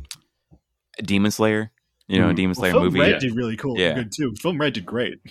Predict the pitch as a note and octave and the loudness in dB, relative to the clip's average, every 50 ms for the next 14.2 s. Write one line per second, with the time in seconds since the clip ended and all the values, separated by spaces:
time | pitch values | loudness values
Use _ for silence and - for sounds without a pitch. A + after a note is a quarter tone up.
0 | - _ - D#2+ D#2+ F2+ A#2+ C3 A2 F#2 - _ _ _ _ _ _ _ _ _ | -18 _ -6 -4 -4 -4 -4 -6 -10 -12 -16 _ _ _ _ _ _ _ _ _
1 | _ _ _ _ _ _ _ _ _ _ - - - - E2+ D2 E2+ A2+ D#3 E3+ | _ _ _ _ _ _ _ _ _ _ -20 -20 -16 -10 -6 -4 -2 -2 -2 -4
2 | - - B2 C3 B2+ B2+ B2 C3 - - - B2 B2 D#3 C4 - - - G#2 F2 | -6 -6 -6 -4 -4 -6 -6 -8 -10 -6 -4 -4 -4 -4 -6 -10 -8 -6 -4 -2
3 | E2 E2 E2+ D#2+ D#2 B2 D3 D3 - - _ _ _ - C#3+ G3+ A3 G3+ G#3 G3 | -2 -2 -4 -4 -4 -6 -6 -8 -10 -16 _ _ _ -4 -2 -2 0 0 0 0
4 | D3+ C3 B2 B2+ - - B2 A#2+ A2 G#2 G#2 G2 F2+ - - F#2 E2+ E2+ E2 D#2+ | 0 0 -2 -2 -4 -2 -2 -2 0 0 0 -2 -4 -2 -2 0 2 2 2 0
5 | D2+ - _ _ _ _ _ _ _ _ _ _ A2 A2 A2 A2 A2 G#2+ G#2+ G#2 | -2 -4 _ _ _ _ _ _ _ _ _ _ -2 0 2 2 2 4 4 4
6 | G#2 G2 F#2 F#2+ F#2+ G2 G#2 - - A2+ G#2 G#2+ G#2 - - _ _ - - F#2 | 4 2 2 2 2 0 -2 -2 -2 -2 -2 -2 -2 -6 -12 _ _ -4 0 2
7 | F2 E2+ E2 E2 E2 D#2+ D2+ F2 D#2+ D#2 C#2 E2 D#2+ E2 F2 F2 E2+ D#2 D2 D#2 | 2 4 4 2 2 0 0 -2 -2 -2 -4 -4 0 0 2 2 0 0 0 -2
8 | E2+ - _ - E2+ F#2+ G2 F#2 G#2 G2+ G2+ G#2+ A2+ A#2+ A#2+ C3 - - - _ | -2 -4 _ -8 -6 -6 -4 -4 -4 -4 -4 -4 -6 -8 -10 -12 -16 -20 -20 _
9 | _ _ _ _ _ - - G2 G2 G2+ A2 C3 C#3 C3 B2 G#2+ - G#2 F#2+ F2 | _ _ _ _ _ -10 -6 -4 -2 0 0 0 0 0 -2 -2 0 0 -2 -2
10 | - F2+ E2+ D#2+ - - E2+ D#2+ D2+ C#2+ C#2 D#2 D2 C#2+ D2 D2 D2 - _ - | -2 -4 -6 -6 -6 -8 -8 -6 -6 -6 -6 -6 -6 -6 -6 -8 -10 -14 _ -8
11 | G#2 G2+ - C#3+ - - D4 G4+ G#4 - - A2 A2 A2+ A#2 G2+ G2+ - - A2+ | -6 -4 -2 -4 -4 -4 -4 -6 -6 -4 -4 -6 -6 -6 -6 -8 -8 -8 -6 -4
12 | G2 F#2+ F2+ F2 D#2+ F2 E2+ E2 E2 D#2+ F#2+ F#2+ F2+ E2+ E2+ D#2 - F#2 E2+ D#2+ | -4 -4 -6 -6 -4 -4 -2 -2 -2 -4 -2 -2 -2 -2 -2 -2 -2 -2 -2 0
13 | D#2 D#2 D2 D2+ D2+ - D#2 E2 F2+ E2+ D#2 E2 D#2+ - - - G2+ F2+ E2 D#2 | -2 -2 -4 -6 -6 -6 -6 -6 -6 -6 -6 -8 -10 -8 -6 -6 -6 -6 -6 -8
14 | D2+ C#2+ C#2 | -8 -12 -12